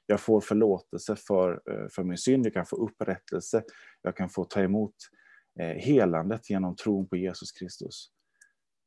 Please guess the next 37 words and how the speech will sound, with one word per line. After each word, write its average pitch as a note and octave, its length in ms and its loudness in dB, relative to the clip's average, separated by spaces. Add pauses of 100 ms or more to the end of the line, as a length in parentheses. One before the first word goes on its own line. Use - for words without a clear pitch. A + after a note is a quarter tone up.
(160)
Eh, F#2 160 -8
men A2 160 2
hoppet D#3 560 4
om, A#2+ 460 2
om A#2+ 160 2
det B2+ 100 8
liv B2+ 260 6
som F#2 220 -2
väntar, - 680 -2 (380)
det G#2+ 80 -4
blir A2 220 2
så, F#2+ 480 2
eh, F2+ 220 -6
abstrakt. - 760 -6 (920)
Eh, F2 200 -4
och, F2 560 4 (840)
och G#2 140 4
när, G#2+ 320 10
eh, F#2+ 720 -2 (380)
när A#2 180 4
vi A#2 100 8
blir G#2+ 160 4
så A#2 120 0
upptagna G2 560 2
med G2 120 2
det F#2 180 0
vi F2+ 80 -2
har F2+ 240 0
här F2 300 -4
och F2 100 -6
nu, A2+ 280 -2 (180)
så, - 520 -8 (200)
eh, G#1 240 -14
så - 180 -8
tenderar F#2 480 -2
det E2 200 -4
att, - 180 -10